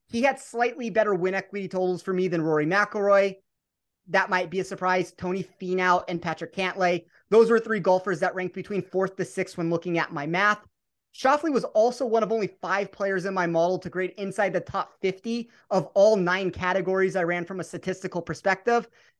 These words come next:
I think you're gonna need safety. You're gonna need that sort of a skill set when it probably plays in single digits this week. So the other four names outside of Xander were Jon Rahm, Jason Day, Tony Finau, and Tyrrell Hatton. Two of those will feature themselves in a second, but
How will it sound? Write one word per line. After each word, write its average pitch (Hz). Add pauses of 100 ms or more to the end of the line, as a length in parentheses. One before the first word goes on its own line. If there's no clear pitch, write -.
I -
think 196
you're 220
gonna 226
need 214
safety. 208
You're 185
gonna 202
need 196
that 196
sort 208
of 185
a -
skill 190
set 190
when 180
it -
probably 180
plays 180
in 175
single 180
digits 180
this -
week. 208
So 185 (260)
the 196
other 240
four 226
names 214
outside 190
of 165
Xander 190
were 170
Jon 185
Rahm, 180 (260)
Jason 190
Day, 185 (200)
Tony 196 (140)
Finau, 190
and 180
Tyrrell 185
Hatton. 208 (480)
Two 277
of 294
those 262
will 233
feature 226
themselves 202
in 220
a 196
second, 214
but 185